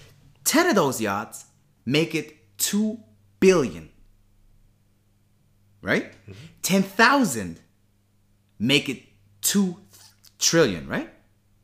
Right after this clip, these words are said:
Speaker 2: Mm-hmm.
Speaker 1: Am I mistaken here? Am I, am I missing a step?
Speaker 2: No.
Speaker 1: It's million, billion,
Speaker 2: Trillion.
Speaker 1: trillion. These motherfuckers have twenty-five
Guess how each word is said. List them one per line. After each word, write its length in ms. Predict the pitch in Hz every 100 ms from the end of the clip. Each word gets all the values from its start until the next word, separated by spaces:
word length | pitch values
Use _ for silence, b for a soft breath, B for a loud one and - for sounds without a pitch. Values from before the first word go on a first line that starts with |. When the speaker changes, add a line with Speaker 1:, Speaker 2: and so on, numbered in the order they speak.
| _
Speaker 2:
Mm-hmm. 260 | - 95 98
Speaker 1:
Am 100 | 143
I 20 |
mistaken 360 | 160 165 220 208
here? 120 | 208
Am 120 | 156
I, 100 | 147 -
am 100 | 147
I 60 |
missing 300 | 143 190 202
a 40 | 202
step? 320 | - 208 - _ -
Speaker 2:
No. 220 | 180 196 - _ _ _ _ _ _ _ _ _
Speaker 1:
It's 440 | 165 165 - - _ _ - - -
million, 680 | 143 170 196 202 220 240 247 _ _ _ _ _ _ _ _
billion, 560 | - 156 165 160 151 139 -
Speaker 2:
Trillion. 240 | - 104 90
Speaker 1:
trillion. 640 | - - 175 135 92 80 - _ _ _ _ _ _
These 440 | 180 240 269 220 139
motherfuckers 920 | 151 170 175 - 139 - 80 78 - b b _
have 500 | 98 123 117 - -
twenty-five 840 | - 156 170 185 - 147 131 -